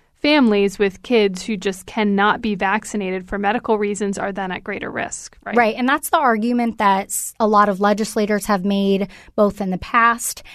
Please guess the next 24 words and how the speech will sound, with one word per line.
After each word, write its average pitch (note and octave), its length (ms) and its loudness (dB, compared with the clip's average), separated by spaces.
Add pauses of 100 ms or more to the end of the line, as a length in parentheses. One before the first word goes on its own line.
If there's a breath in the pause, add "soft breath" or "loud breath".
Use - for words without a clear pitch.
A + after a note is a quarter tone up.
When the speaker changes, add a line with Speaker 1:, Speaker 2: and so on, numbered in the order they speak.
(120)
Speaker 2:
and G#3+ 280 0
now G3+ 320 2
it's G3+ 180 -4
an A3 120 -6
argument G#3 420 -2
that's F#3+ 180 -2
being G#3 320 -2
made G3 260 0
by F#3+ 180 2
officials G3 580 -2
in G#3 160 -6
the F#3 160 -2
Connecticut G3 480 -2
Department G3 360 -2
of F3 60 -4
Public F#3 320 -2
Health, B3 420 2 (240 loud breath)
by G3 140 2
Governor F#3 340 0
Ned F#3 200 -2
Lamont G#3+ 420 0
here G3 180 -4
in F#3 120 -4
Connecticut, G#3+ 680 2